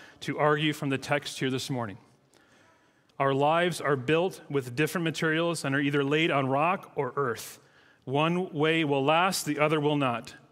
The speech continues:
So who are you building your life on, and what materials are you using to build? The issue isn't whether you're building a house or not.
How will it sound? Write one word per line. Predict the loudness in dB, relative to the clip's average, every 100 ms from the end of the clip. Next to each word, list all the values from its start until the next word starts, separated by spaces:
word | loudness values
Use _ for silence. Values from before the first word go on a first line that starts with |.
| _ _ -12
So | -8
who | -2 0
are | 0
you | 0
building | 0 0 0
your | 0
life | -2 -2 -4
on, | -4 -4 -6
and | -6
what | -4 -4
materials | -4 -4 -2 0 0 -2
are | -4
you | -4
using | -4 -6 -6
to | -6
build? | -6 -8 -12 -20 _ _ _ _ _ _ _ _ _ _ _ _ _ _ _ -4
The | 2 2
issue | 2 2 0 -2 0
isn't | 4 4 4 2 0 -8 -16 -2
whether | 2 4 4
you're | 4
building | 4 2 4 4
a | 2
house | 4 4 2 0
or | -2
not. | 0 0 -2